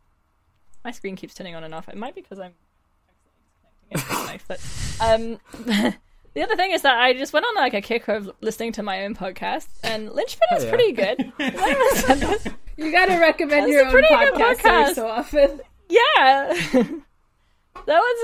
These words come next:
Speaker 1: been saying this, but I was listening to it, I was like, "Wow, we actually quite insightful."
Speaker 3: <laughs>
Speaker 1: Crazy. Um,
Speaker 3: Yeah, we got a lot of good shit to say about the movies.
Speaker 1: Yeah,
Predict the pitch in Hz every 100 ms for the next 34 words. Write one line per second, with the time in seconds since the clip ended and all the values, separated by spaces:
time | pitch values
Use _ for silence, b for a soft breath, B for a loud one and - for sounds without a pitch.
0 | 427 403 320 339 415 240 247 240 269 320
1 | 294 285 415 330 214 233 226 214 247 320
2 | 233 233 262 359 403 320 - 294 269 269
3 | 330 294 370 523 415 - - - 415 175
4 | - 170 359 - 285 - 202 214 196 480
5 | 254 330 330 320 311 320 320 254 262 -
6 | 415 - 302 208 208 220 220 262 294 269
7 | 262 381 480 415 220 269 - - _ _
8 | 262 262 359 190 196 208 -